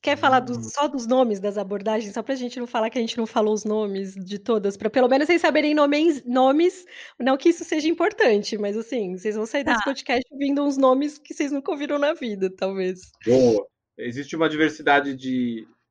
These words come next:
Speaker 2: de abordagens, entre elas as mais antigas, aí, que a gente pensaria na abordagem comportamental, né, depois a pensando na abordagem psicanalítica, abordagem
Speaker 3: Sim.
Speaker 2: cognitivo-comportamental, né,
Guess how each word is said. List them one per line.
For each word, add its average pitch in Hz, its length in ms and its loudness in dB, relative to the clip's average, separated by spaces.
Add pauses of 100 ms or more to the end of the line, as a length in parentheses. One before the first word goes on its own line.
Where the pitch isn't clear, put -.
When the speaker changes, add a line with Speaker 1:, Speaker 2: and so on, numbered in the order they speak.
(300)
Speaker 2:
de 127 160 -4
abordagens, 147 760 2
entre 170 300 0
elas 143 380 6
as 123 120 -2
mais 127 280 -2
antigas, 123 540 -4
aí, 127 120 2
que 123 80 -12
a 110 60 -8
gente - 100 -18
pensaria 117 460 -4
na 120 120 -2
abordagem 113 480 -2
comportamental, 135 1300 2 (320)
né, 120 140 -4
depois 117 420 -4
a 117 60 -2
pensando 113 360 -6
na 117 80 -2
abordagem 110 500 -2
psicanalítica, 123 1300 -2 (220)
abordagem 127 460 2
Speaker 3:
Sim. 101 80 0
Speaker 2:
cognitivo-comportamental, 127 1800 0
né, 127 340 -6